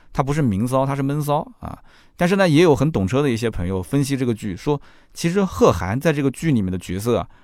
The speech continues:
是配不上M七六零这种两百多万的车的。哈，那关于这个我就不做评论了，大家可以在评论区，如果看过这个剧的啊，或者你媳妇儿听到了我这一段，哎，可以聊一聊啊，可以聊一聊。那当然了，宝马也不指望M七六零跟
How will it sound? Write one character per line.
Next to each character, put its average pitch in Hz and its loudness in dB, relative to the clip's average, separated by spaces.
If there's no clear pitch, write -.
是 139 0
配 180 2
不 113 -2
上 170 -2
M 107 0
七 127 0
六 131 4
零 98 0
这 120 -2
种 90 -4
两 95 -2
百 98 0
多 92 -4
万 92 -4
的 85 -8
车 82 -8
的。 80 -10
哈， 92 -4
那 101 -6
关 123 0
于 160 -4
这 320 -4
个 175 0
我 98 -2
就 98 -6
不 101 -6
做 123 2
评 98 -4
论 120 2
了， 85 -6
大 90 -8
家 98 -4
可 101 -6
以 95 -4
在 101 -4
评 101 -4
论 104 -2
区， 101 -8
如 98 -4
果 110 -2
看 - -4
过 117 0
这 110 -4
个 110 0
剧 123 -4
的 - -4
啊， 92 -4
或 120 0
者 113 0
你 104 -2
媳 101 -6
妇 120 -2
儿 131 4
听 123 -4
到 120 4
了 110 4
我 92 0
这 95 -4
一 101 0
段， 98 0
哎， - -6
可 - 0
以 175 4
聊 120 2
一 160 0
聊 143 -2
啊， 95 -6
可 110 -8
以 - -4
聊 92 -6
一 - -6
聊。 90 -8
那 143 0
当 196 6
然 180 6
了， 170 4
宝 143 4
马 170 2
也 98 -2
不 101 -4
指 - -8
望 95 -2
M 104 -4
七 117 -6
六 123 2
零 98 -4
跟 117 -4